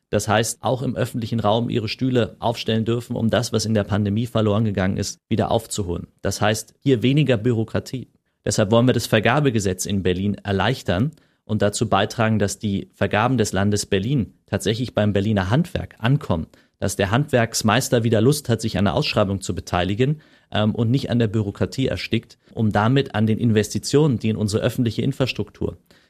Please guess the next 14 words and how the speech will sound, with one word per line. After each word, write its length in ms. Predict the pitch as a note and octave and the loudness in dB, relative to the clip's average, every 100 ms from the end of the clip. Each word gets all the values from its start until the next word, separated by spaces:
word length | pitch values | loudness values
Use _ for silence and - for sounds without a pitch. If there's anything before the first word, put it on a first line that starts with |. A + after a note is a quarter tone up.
| _ | _
in 100 | A#2+ | -2
die 100 | A#2 | 0
Straßen, 460 | A#2 - A#2+ C#3 A#2 | -2 0 0 2 -2
in 100 | G2+ | -2
die 80 | G#2 | 0
Brücken, 300 | A2 D3 B2+ | 2 2 2
in 140 | G2 | 0
die 80 | G2 | 0
Schulen 360 | - C#3+ C3 G#2 | 0 2 2 2
in 120 | G#2 | 0
den 120 | F#2+ | 2
nächsten 340 | G#2 A2 - | 0 -2 0
Jahrzehnten 420 | G2+ F#2 - F#2+ E2+ | 0 0 0 -2 0
anstehen, 500 | A#2 - G#2+ A2+ | 0 0 0 0